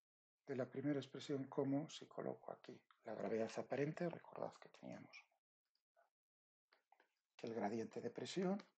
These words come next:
em, de esta, esta relación, la presión hidrostática, que es la fundamental, es de donde hemos deducido todo, era, por, naturalmente este vector tiene la dirección de,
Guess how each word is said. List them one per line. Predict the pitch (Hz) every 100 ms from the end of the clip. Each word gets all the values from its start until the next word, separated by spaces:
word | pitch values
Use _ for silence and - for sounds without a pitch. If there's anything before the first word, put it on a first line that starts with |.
| _ _ _ -
em, | 120 117 - - _ _ _ _
de | -
esta, | 143 - - -
esta | - - 123
relación, | 120 113 107 139 117 - -
la | 104
presión | - 139 131
hidrostática, | 120 104 135 113 104
que | -
es | 113
la | 117
fundamental, | - 117 110 113 120 104 -
es | -
de | 113
donde | 113 107
hemos | 113 107
deducido | 110 104 - 120
todo, | 110 131 120 - - - - - - - - - - - _ _
era, | 127 123 107 98 95 95 - _ _ _ _ _ _ - _ _
por, | - - - _ _ - - - - _ _ _ _ _ _ _ _ _ _ _ _ _ _ _ _ _ _ _ _ _ _ _ _ _ _ -
naturalmente | 120 131 120 110 107 117
este | -
vector | 104 - 110 107 - _ _ _ _ _
tiene | 123 104
la | 98
dirección | 110 107 - 104
de, | 98